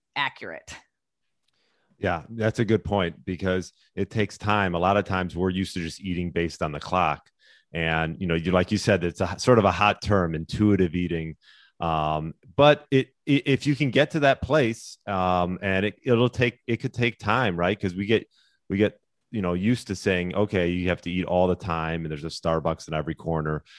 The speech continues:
Speaker 2: And as long, it, right when we get a little bit, I, I mean, I used to be the same way. If I had a little bit of a hunger cue,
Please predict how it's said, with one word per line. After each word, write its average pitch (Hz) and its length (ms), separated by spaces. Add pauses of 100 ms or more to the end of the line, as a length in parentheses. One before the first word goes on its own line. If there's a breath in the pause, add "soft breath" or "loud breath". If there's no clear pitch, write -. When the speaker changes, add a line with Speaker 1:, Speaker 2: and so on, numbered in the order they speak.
(240 loud breath)
Speaker 2:
And 82 220
as 80 140
long, 107 300
it, 107 260
right 113 260
when 123 120
we 117 80
get 110 120
a 107 40
little 107 160
bit, 101 200
I, 110 220
I 104 100
mean, 104 140
I 101 80
used 131 160
to - 80
be 95 80
the 87 80
same 92 260
way. 92 140
If 78 80
I 92 100
had 98 80
a 90 60
little 101 220
bit 98 120
of 90 100
a 82 60
hunger 87 320
cue, 80 400